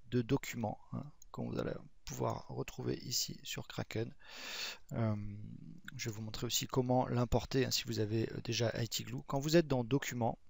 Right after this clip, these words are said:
alors je vous conseille de le faire plutôt sur votre société, vous pouvez faire Import Librairie.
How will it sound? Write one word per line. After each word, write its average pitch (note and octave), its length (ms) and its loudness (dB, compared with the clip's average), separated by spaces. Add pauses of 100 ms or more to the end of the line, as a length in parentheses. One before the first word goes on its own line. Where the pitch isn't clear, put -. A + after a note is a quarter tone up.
(100)
alors G#2 240 2
je - 100 -4
vous A2 60 -10
conseille - 260 0
de A#2 60 0
le A2+ 60 -2
faire G#2 160 -2
plutôt C3+ 260 -2
sur E3+ 240 0
votre B2+ 180 2
société, - 420 2
vous - 480 -12
pouvez C3 120 4
faire C#3 200 6 (120)
Import D3+ 480 6 (580)
Librairie. B2 680 2